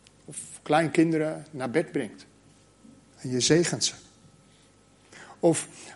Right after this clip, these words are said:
als je je kinderen uitzwaait als ze naar school lopen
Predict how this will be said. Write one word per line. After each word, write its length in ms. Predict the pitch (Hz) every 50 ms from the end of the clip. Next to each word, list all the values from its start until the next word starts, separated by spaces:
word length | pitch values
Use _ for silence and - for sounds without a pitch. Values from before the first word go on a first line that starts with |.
| -
als 280 | - 180 160 147 - -
je 200 | 165 147 143 139 - - - -
je 120 | - 143 143
kinderen 500 | - 185 180 175 170 156 151 143 131 - - - - - -
uitzwaait 680 | - 156 165 175 - - - 170 147 127 107 107 -
als 100 | 139 -
ze 100 | - 151
naar 140 | 135 135 127
school 380 | - - - 175 170 165 160 147
lopen 460 | 139 147 151 151 143 - 135 117